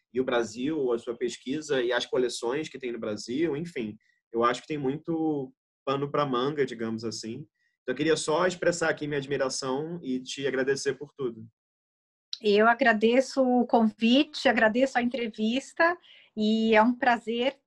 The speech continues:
Speaker 2: ter essa possibilidade e ver que um aluno da Maria, que estudou comigo, está organizando essas entrevistas. Obrigada.
Speaker 1: Bom, pra quem assistiu essa entrevista até aqui, essa foi uma entrevista com a Juliana Baroni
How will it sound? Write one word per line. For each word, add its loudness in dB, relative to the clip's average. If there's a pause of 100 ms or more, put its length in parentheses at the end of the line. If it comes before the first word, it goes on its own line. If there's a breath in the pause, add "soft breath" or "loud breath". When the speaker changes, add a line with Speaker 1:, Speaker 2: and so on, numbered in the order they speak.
(160)
Speaker 2:
ter 0
essa -4
possibilidade 4
e -2
ver 2
que -2
um 4
aluno 4
da 6
Maria, 0
que -10
estudou -12
comigo, -2 (640 loud breath)
está 4
organizando -4
essas -10
entrevistas. -2 (140)
Obrigada. 6
Speaker 1:
Bom, 4 (840)
pra 2
quem 0
assistiu 2
essa 0
entrevista -2
até 0
aqui, -4
essa -4
foi -8
uma -4
entrevista -4
com -6
a -4
Juliana -4
Baroni -2